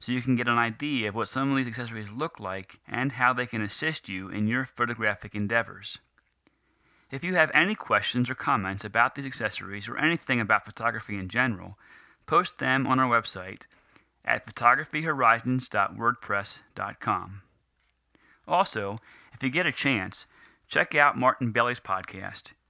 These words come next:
He shares all kinds of information pertaining to photography and is definitely worth a listen. You can hear Martin's weekly podcast at martin bailey photography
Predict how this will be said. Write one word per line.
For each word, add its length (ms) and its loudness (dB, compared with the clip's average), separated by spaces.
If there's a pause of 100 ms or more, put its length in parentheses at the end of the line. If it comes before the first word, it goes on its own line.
(320)
He 160 -4
shares 400 2
all 160 4
kinds 500 4
of 80 -6
information 640 0
pertaining 440 0
to 100 -12
photography 720 -2 (320)
and 120 0
is 120 -4
definitely 420 2
worth 220 -4
a 40 -12
listen. 500 -6 (760)
You 100 -8
can 120 2
hear 240 4
Martin's 420 2
weekly 240 -10
podcast 680 -4 (320)
at 180 2
martin 360 4
bailey 280 0
photography 720 -2